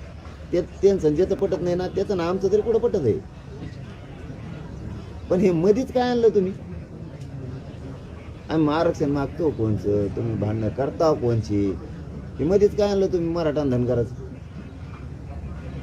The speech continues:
ज्याचं आहे त्याचं नाही बघू ना. आणि समजा तुम्ही असंच करत राहिले, हं? आणि उद्या त्याला मग आम्ही बी ठरविलं, आता हे ऐकतच नाही, जाऊन धनगराला विरोधच करायचा एसटी आरक्षणाला, मग जमन का रे? किती वाईट वाटेल तुम्हाला?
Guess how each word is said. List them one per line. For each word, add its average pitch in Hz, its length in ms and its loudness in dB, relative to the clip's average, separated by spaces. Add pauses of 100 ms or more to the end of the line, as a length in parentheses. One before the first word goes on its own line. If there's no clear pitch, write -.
(720)
ज्याचं 226 240 4
आहे 226 100 4
त्याचं 240 260 2
नाही 240 120 0
बघू 226 280 2
ना. 202 160 0 (520)
आणि 143 120 2
समजा 180 280 2
तुम्ही 180 220 2
असंच 180 280 0
करत 165 240 2
राहिले, 135 340 6 (540)
हं? 165 140 -4 (420)
आणि 131 120 2
उद्या 175 200 6
त्याला 165 240 4
मग 156 120 0
आम्ही 175 280 6
बी 156 60 2
ठरविलं, 139 380 4
आता 127 140 2
हे 113 60 4
ऐकतच 143 480 2
नाही, 113 160 0 (540)
जाऊन 165 240 6
धनगराला 156 440 6
विरोधच 170 360 6
करायचा 120 340 0 (680)
एसटी 151 260 2
आरक्षणाला, 123 460 4
मग 139 200 2
जमन 185 280 4
का 175 100 2
रे? 175 80 2
किती 180 160 2
वाईट 180 160 6
वाटेल 175 260 2
तुम्हाला? 160 240 0